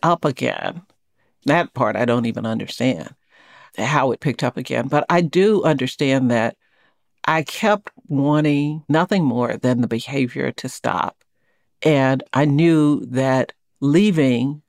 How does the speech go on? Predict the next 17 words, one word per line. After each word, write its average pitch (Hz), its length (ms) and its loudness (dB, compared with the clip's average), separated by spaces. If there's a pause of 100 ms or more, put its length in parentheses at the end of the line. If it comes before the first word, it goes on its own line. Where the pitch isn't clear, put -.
(280)
would 131 260 2
be 127 200 2
a 127 80 2
risk - 500 -4 (500)
because 139 280 0
I 131 140 2
would 131 200 -4
still 175 340 0
have 147 240 -4
to - 100 -6
find 135 300 0
another 117 340 0
job. 131 280 -4 (1300)
And 131 640 2
I 156 140 2
knew 156 480 2
that 139 500 0